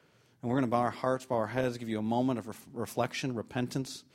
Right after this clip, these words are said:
We've got a response team that'll be here, uh, both male and female folks that would love to pray with you. If you wanna pray with one of them during the song time, if you wanna pray with one of them, even during this repentance time, uh, you wanna ask a question about Scripture, they're here.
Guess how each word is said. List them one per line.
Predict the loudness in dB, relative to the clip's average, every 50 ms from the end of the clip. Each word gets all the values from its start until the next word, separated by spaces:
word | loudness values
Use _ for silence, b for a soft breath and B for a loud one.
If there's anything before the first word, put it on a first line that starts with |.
| B B B B B B
We've | B 6
got | 6 6
a | 6
response | 2 -4 -4 -2 0 0 0 2 4
team | 6 6 6
that'll | 6 6
be | 6 4 4
here, | 4 4 4 4 4 2 0 -6
uh, | -6 -6 -4
both | -2 -4 -2 0 2
male | 4 4 4 2
and | 0 0
female | 0 2 4 4 4 2
folks | 2 2 2 2 2 0
that | -2 -2
would | 0 2
love | 2 2
to | 2
pray | 0 0 2 2
with | 2 2 0 -2 -2
you. | -2 0 0 -2 -4 B B B B B
If | B 2
you | 4
wanna | 4 4 4
pray | 4 6 6
with | 6 6 4
one | 2 2 2
of | 2 2
them | 0 0 0 0
during | 0 0 0 0 0
the | -2 -4
song | -4 -2 -2 -2 0 0
time, | 0 0 0 0
if | -2 -2
you | -2 -2
wanna | -2 -2
pray | 0 0 0
with | 0 0 -2 -2
one | -2 0
of | 2
them, | 4 4 2 2 B B B B B
even | 4 6 6
during | 6 6 6
this | 4 2 -2
repentance | -4 -4 -4 -6 -6 -6 -6 -4
time, | -2 -2 0 0 -2 -4 -6 -10 -14 -12
uh, | -10 -8 -6 -2
you | 0
wanna | 2 2 4
ask | 4 2 0 0
a | -2
question | 0 2 4 4 4 2 -2 -4
about | -4 -4 -4
Scripture, | -4 -2 0 -2 0 0 -2 -2
they're | -2 -2 -4 -4
here. | -4 -4 -2 -2 -2 -2